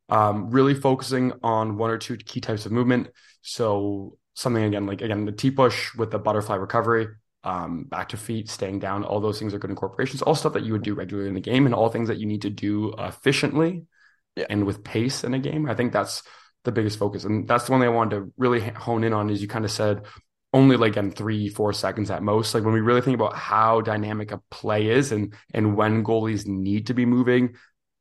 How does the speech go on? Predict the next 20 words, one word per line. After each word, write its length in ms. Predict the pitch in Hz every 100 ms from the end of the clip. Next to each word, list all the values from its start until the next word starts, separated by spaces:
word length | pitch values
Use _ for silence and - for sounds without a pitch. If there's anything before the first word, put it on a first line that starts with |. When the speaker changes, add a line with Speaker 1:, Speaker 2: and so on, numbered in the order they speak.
| -
Speaker 1:
at 240 | 113 -
full 160 | 120 117
speed 240 | 110 127
for 120 | - 110
how 160 | 110
long, 480 | 107 107 127 160 - _ _ _
you're 140 | 123 117
not 200 | 127 -
sequencing 800 | - 135 139 127 - 120 113 110
movements 440 | 110 113 113 110
at 240 | 101 -
full 180 | - 113
speed, 260 | 110 120 110
full 140 | 113
intensity 420 | 101 110 107 107 101
that 360 | 101 95 -
often 360 | 95 87 - 87
as 140 | 87
a 60 | 87
goalie, 360 | 85 69 90